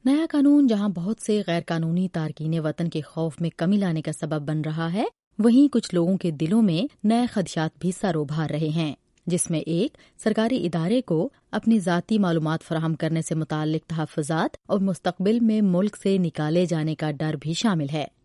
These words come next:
لیکن کیلیفورنیا کے ڈپارٹمنٹ آف موٹر وہیکل کے ترجمان ارماندو بوتیلو کہتے ہیں کہ لوگوں کو فکر مند نہیں ہونا چاہیے۔ کیلیفورنیا کا ڈپارٹمنٹ آف موٹر وہیکل یا ڈی ایم وی دوسرے حکام کے ساتھ اپنے ڈیٹا کا تبادلہ نہیں کرتا۔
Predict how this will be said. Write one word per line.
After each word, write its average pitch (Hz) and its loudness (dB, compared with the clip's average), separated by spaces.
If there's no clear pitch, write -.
لیکن 247 2
کیلیفورنیا 208 2
کے 208 2
ڈپارٹمنٹ 170 -2
آف 151 -2
موٹر 160 -4
وہیکل 160 -4
کے 156 -6
ترجمان 156 -2
ارماندو 190 0
بوتیلو 165 0
کہتے 156 -2
ہیں 175 0
کہ 208 0
لوگوں 180 2
کو 180 0
فکر 226 0
مند 165 2
نہیں 202 4
ہونا 143 0
چاہیے۔ 147 -4
کیلیفورنیا 285 4
کا 269 0
ڈپارٹمنٹ 190 0
آف 160 -4
موٹر 156 -4
وہیکل 151 -2
یا 233 4
ڈی 247 4
ایم 165 0
وی 202 0
دوسرے 247 -2
حکام 233 0
کے 226 -2
ساتھ 214 -4
اپنے 175 -4
ڈیٹا 170 -2
کا 175 -2
تبادلہ 151 -4
نہیں 202 0
کرتا۔ 143 -8